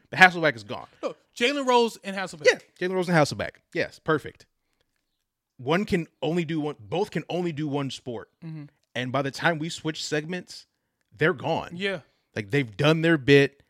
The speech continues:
Speaker 1: They have left. They gotta do whatever else they gotta do, but they're gone by the next segment.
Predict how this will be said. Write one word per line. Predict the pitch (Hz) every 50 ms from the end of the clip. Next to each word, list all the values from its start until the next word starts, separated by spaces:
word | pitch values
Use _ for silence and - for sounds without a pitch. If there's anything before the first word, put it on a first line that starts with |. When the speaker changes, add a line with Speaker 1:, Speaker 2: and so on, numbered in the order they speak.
| _ _ _ _ _ _ _ _ _ _ _ _ 107 98
Speaker 1:
They | 95 123 127 139
have | 139 151 147 123
left. | 117 131 139 139 135 127 - -
They | 113 110
gotta | 123 131 127
do | 113 131
whatever | 131 135 135 135 123
else | 135 135 135
they | - 139
gotta | 117 131 127 127 123
do, | 110 110 127
but | 113 117 -
they're | 147 170 156
gone | 127 113 139 160 170 175 165
by | 135 127
the | 123 113 113 107
next | 104 101 120 127 - - - -
segment. | - - 127 110 95 92 82 -